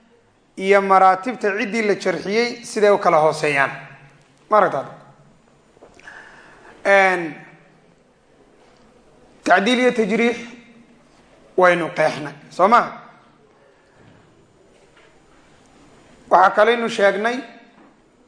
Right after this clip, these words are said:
inay bannaan tahay oo limaslaxatin sharciyatin raajixatin darteed ay u bannaanaatay alkalaamu fi ruwaati wa fi lmusannifiin, soo maha?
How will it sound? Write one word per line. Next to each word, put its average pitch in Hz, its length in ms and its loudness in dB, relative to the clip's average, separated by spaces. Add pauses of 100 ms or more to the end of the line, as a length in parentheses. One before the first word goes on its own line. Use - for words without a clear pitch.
(1300)
inay 240 300 2
bannaan 190 500 2
tahay 208 320 2 (1500)
oo 185 140 4
limaslaxatin 196 840 0
sharciyatin 190 800 0
raajixatin 190 760 -2
darteed 226 360 0
ay 202 120 4
u 220 100 4
bannaanaatay 185 760 0 (1300)
alkalaamu 190 760 2
fi 196 140 -8
ruwaati 220 640 0 (1600)
wa 147 60 -10
fi 226 180 0
lmusannifiin, 196 800 0
soo 214 160 0
maha? 277 240 0